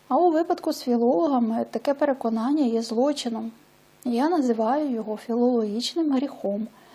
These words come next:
Хто читає мій Facebook, знає про це. Чому я так вважаю? Пояснюю. Дитина — це до чотирнадцяти років, так звана малолітня.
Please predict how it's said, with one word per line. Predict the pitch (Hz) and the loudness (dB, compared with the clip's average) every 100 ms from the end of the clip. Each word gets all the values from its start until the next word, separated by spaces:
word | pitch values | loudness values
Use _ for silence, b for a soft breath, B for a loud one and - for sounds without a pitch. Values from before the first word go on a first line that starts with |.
| B B | B B
Хто | - 277 | -6 -4
читає | 269 240 233 233 220 | -4 0 4 4 2
мій | 220 214 220 | -4 -6 -6
Facebook, | 208 226 349 - - - | -4 0 -2 -4 -20 -8
знає | 240 247 226 226 233 | 0 2 2 -2 -6
про | 247 | -8
це. | - 240 262 - _ _ _ _ _ 262 | -6 -8 -10 -14 _ _ _ _ _ -10
Чому | 269 254 233 | 0 0 0
я | |
так | 247 220 220 | -2 -4 -4
вважаю? | 220 233 311 349 277 | 0 2 2 0 -4
Пояснюю. | - 381 285 233 - 214 233 B B B B B B - | -6 -2 0 0 -4 -10 -10 B B B B B B -2
Дитина — | 233 247 359 440 262 247 | -2 0 -2 2 2 0
це | - 302 349 | -2 0 0
до | 285 | 0
чотирнадцяти | 254 247 240 247 285 294 254 220 | -4 -4 -2 0 0 -2 -4 -2
років, | 226 247 240 269 - - _ _ _ _ - | 0 0 -2 -14 -16 -20 _ _ _ _ -6
так | 226 | -4
звана | 233 294 349 | 0 2 4
малолітня. | 269 247 240 220 214 - 226 | 4 6 4 2 -4 -6 -8